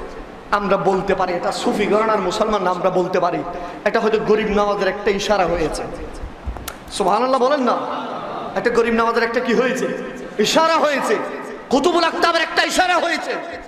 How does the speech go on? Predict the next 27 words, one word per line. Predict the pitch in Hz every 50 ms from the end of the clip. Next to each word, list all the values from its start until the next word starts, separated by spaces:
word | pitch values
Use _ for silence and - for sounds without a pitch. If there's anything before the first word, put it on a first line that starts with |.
| - - - - - - -
মেহবুব | 208 220 302 294 339 330 349 349 330
ইলাহির | 330 339 339 330 285 349 349
একটা | 339 339 339 339
ইশারা | 330 294 - 349 381 381 370
হয়েছে, | 311 359 359 302 - - - 226 170 - - - - - - - - - -
আলা | 196 202 233 262 262
হযরতের | 214 226 247 247 240 226 233 233 220
একটা | 202 - - 233
ইশারা | 208 202 208 226 226 226
হয়েছে, | 202 180 208 180 - - 185 156 202 - - - - - - - - - - - - - - - -
হযরতে | 214 214 214 226 214 208 - 214 190 170 151 - - - - - - - - - - - - -
হাজী | - 240 247 - - 196 233
আলীর | 226 220 269 247
একটা | 226 220 254 - 254
ইশারা | 233 214 - 262 254 247 233
হয়েছে, | - 220 214 190 - - - - - - - - - - - - - - -
হযরতে | 220 226 196 233 233 226 208
আলাউদ্দিন | 208 220 226 220 - - 233 208
সাবরি | - - - 220 220 220 226 214 - -
কালিয়ারি | 220 214 233 233 220 208 208
পাকের | - 202 196 226 - 240 208
একটা | 196 - - 202
ইশারা | 196 - 220 233 233 233
হয়েছে, | 202 202 208 202 208 190
হয়েছে। | 175 196 196 196 185 175 160 143 - - - - - - - - - - - -
সেজন্য | - - 214 214 202 180 180 170 170 -
আল্লাহ | 175 185 185 170 170 185 190 214 269 269 269 - - -